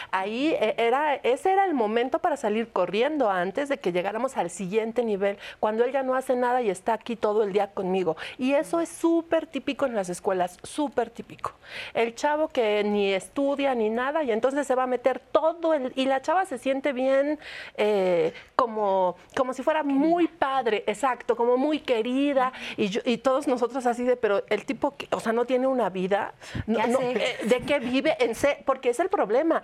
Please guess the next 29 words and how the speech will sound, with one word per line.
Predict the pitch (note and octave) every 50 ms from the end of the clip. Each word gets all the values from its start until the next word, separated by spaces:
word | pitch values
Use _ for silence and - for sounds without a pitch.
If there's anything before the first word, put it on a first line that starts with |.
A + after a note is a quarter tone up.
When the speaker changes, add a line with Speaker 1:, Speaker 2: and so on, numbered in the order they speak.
| - - -
Speaker 1:
no | G#3+ A#3 C#4
tiene | C#4 E4+ F4+ F#4 G4+ F#4
una | D#4+ C4 G3+ D#3+
vida | E3 A3+ C#4+ E4 F#4 E4
y | G3+ F#3
entonces | F#3+ - B3+ B3+ C#4 C#4+ C#4
toda | - D4+ C#4+ D#4+ F4+ F4
su | - - A#3
vida | G#3+ A#3+ A3+ B3 A#3 A3+
es | A#3 A#3
cuidarla | - - C4 A3+ F#3 F3+ F#3+ A3 A3+ A3+ A#3 A3
a | G#3+
ella, | G#3 G3 G3+ F3+ G#3 G#3+ A3+ D4 - - - - - -
ya | F#3 E3+ A#3+ A#3 C#4+
en | D#4 D4 B3
un | A#3 A#3+
senti-, | - C4 A3+ G#3+ G#3+ - G#3+ G#3+
ya | G#3 C#4 D#4
un | E4 F4
sujeto | - F#4+ - - A#3+ A#3 - G3+ G3 - - - - _
o | - A#3+ A3+
una | A#3 B3+ C4 C4 C4+ C#4 C4+
sujeto | - A3 - G#3 F#3 - F3 -
que | - G#3
pasa | A3 B3 B3+ D4+
contigo | - - - G#3+ - A3 G3+ G3
todo | F#3+ - - A#3 A3 A3+ G#3+
el | G3+ G#3
día | F#3 F#3+ F3+ F3